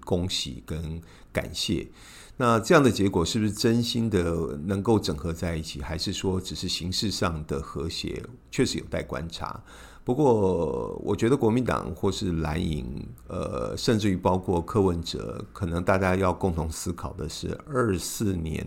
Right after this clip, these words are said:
的总统大选，包括立委的选举，呃，没有非绿阵营的集结，基本上就是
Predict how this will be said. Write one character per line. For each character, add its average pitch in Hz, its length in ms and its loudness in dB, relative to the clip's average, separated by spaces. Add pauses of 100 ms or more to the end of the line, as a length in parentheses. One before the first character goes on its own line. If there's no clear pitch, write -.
(120)
的 76 160 -2
总 82 240 -4
统 101 160 0
大 85 160 2
选， - 180 -6 (160)
包 - 120 4
括 95 160 4
立 87 160 0
委 60 120 -6
的 - 120 -12
选 - 280 -12
举， - 240 -14 (580)
呃， 69 840 -4 (120)
没 110 200 10
有 127 100 12
非 110 180 10
绿 110 160 8
阵 98 240 6
营 80 160 0
的 78 80 0
集 76 240 -6
结， - 400 -8 (120)
基 - 160 0
本 76 180 0
上 78 340 -2 (120)
就 98 180 4
是 85 260 -2